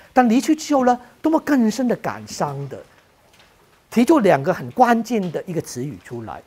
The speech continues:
这个是呢会注解东坡文学很重要的一个课题的。他谈到是什么呢？他说：“一知人生要有别，但恐岁月去飘忽。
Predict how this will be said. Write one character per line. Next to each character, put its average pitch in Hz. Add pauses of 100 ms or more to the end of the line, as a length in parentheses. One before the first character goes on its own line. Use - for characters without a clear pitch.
(360)
这 294
个 233
是 156
呢 170 (160)
会 233
注 254
解 110
东 226
坡 233
文 147
学 185
很 127
重 240
要 185
的 147
一 131
个 123
课 117
题 92
的。 92 (500)
他 -
谈 -
到 175
是 151
什 120
么 131
呢？ 135 (220)
他 208
说 185 (140)
：“一 269
知 269
人 160
生 165
要 165
有 110
别， 110
但 156
恐 113
岁 180
月 143
去 123
飘 113
忽。 82